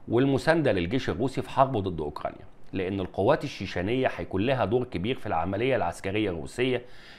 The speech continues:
خلال الأيام وربما الشهور اللي جاية، خصوصًا مع بداية الهجوم الأوكراني المضاد المحتمل أو المنتظر. فبالتالي لازم حضراتكم تكونوا عندكم فكرة كويسة جدًا عن القوات دي، لأننا هنتكلم عنها كتير أكيد في الحلقات اللي جاية.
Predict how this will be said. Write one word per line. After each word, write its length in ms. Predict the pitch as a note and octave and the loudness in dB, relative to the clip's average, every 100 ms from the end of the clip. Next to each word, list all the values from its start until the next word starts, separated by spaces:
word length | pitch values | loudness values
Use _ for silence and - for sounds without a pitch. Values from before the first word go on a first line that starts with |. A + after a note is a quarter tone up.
| - - | -6 2
خلال 300 | C#3+ F3 E3+ | 6 8 6
الأيام 600 | D3 F#2 A2 C3 C3+ C3 | 2 2 4 4 4 2
وربما 420 | C3+ C3 D#3+ D#3+ | 2 2 2 2
الشهور 440 | - G2+ C#3 C3+ | -2 -2 0 0
اللي 160 | A#2 F#2+ | 0 0
جاية، 220 | C2+ - - - - | -4 -8 -16 -20 -10
خصوصًا 520 | - C#3+ F3+ F3+ D#3 D3 - - - | -6 0 2 6 6 4 -6 -20 -6
مع 180 | A2+ G2+ | 0 2
بداية 380 | G#2+ C3 F3+ E3+ | 4 6 6 6
الهجوم 440 | A2+ G2 G#2+ D3+ D3+ | 2 0 2 2 2
الأوكراني 520 | B2 E2+ - C#3+ C#3+ | -2 -4 4 4 6
المضاد 460 | A#2+ A2 B2 C#3+ C#3 - C3 | 2 4 8 8 6 -6 0
المحتمل 640 | B2 A#2+ - C3 G2 D#2+ | 2 2 4 4 4 2
أو 220 | - G#2 | 2 2
المنتظر. 640 | G#2+ A2+ G#2 G#2 D2+ - - - - - - - - | 2 0 2 0 0 -6 -14 -18 -20 -20 -18 -16 -4
فبالتالي 480 | C3 A2+ A2+ F3+ G3+ | 2 2 4 6 8
لازم 260 | D3 C3+ A#2 | 6 4 2
حضراتكم 560 | E2+ D#2 B2+ - D3+ | 0 2 0 2 -4
تكونوا 360 | C#3 G2+ G#2+ F2+ | -4 -4 -4 -2
عندكم 420 | E2+ G2 D3 A#2+ | -2 -2 -2 0
فكرة 300 | C#3 C3+ G#2+ | 0 0 0
كويسة 420 | - F#2 B2+ A2+ | 0 2 2 0
جدًا 340 | G2+ B2+ C#3+ A#2 | 0 2 2 2
عن 100 | E2+ | -2
القوات 460 | E2 - G#2 A#2+ | -4 0 4 4
دي، 160 | D2 D#2 - | 2 -6 0
لأننا 320 | F#3 F#3 E3+ - | 2 4 2 2
هنتكلم 540 | F#2+ - C3 C#3 A#2 | -2 0 2 2 2
عنها 260 | A#2 G#2+ F2 | 0 -2 -4
كتير 380 | - C3+ - | -2 -2 -2
أكيد 220 | - C3+ C3 | -2 -2 -4
في 80 | |
الحلقات 460 | G2 - F2+ G2 G#2+ | -4 -2 0 0 -2
اللي 120 | F2+ | -4
جاية. 300 | C2+ - - | -4 -8 -10